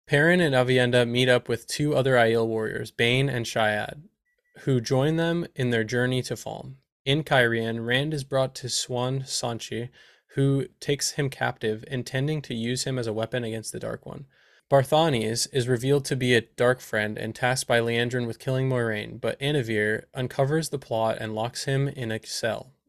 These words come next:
Lan learns from Logain that Ishamael didn't steal Moiraine but shielded her. Rand persuades Lanfear to help him to get to Falme, and she assaults the Foregate to distract Siuan,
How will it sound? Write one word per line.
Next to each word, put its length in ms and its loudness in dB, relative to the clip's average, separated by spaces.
Lan 440 0
learns 340 0
from 180 -4
Logain 520 0
that 200 -4
Ishamael 760 0
didn't 360 0
steal 400 0
Moiraine 420 -4
but 160 -8
shielded 460 -2
her. 320 -10
Rand 320 0
persuades 500 -2
Lanfear 600 -2
to 140 -16
help 220 -4
him 240 -8
to 140 -14
get 160 -10
to 60 -20
Falme, 440 -4
and 140 -12
she 240 -8
assaults 600 -4
the 160 -8
Foregate 800 -4
to 120 -10
distract 540 -4
Siuan, 560 -6